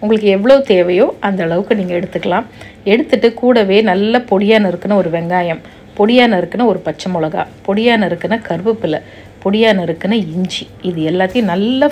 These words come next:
ஃபைனா எந்த அளவுக்கு உங்களுக்கு பொடியா நறுக்க முடியுமோ அந்த அளவுக்கு நறுக்கிக்குங்க. இட்லி மாவுல already நம்ம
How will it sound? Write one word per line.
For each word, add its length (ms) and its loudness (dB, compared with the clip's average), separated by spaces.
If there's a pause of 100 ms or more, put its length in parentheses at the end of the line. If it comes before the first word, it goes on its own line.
ஃபைனா 360 0
எந்த 280 0
அளவுக்கு 260 2
உங்களுக்கு 360 -4
பொடியா 240 0
நறுக்க 200 -10
முடியுமோ 420 -6 (380)
அந்த 260 -2
அளவுக்கு 280 -4
நறுக்கிக்குங்க. 600 -6 (380)
இட்லி 280 0 (100)
மாவுல 340 4
already 320 0
நம்ம 340 -2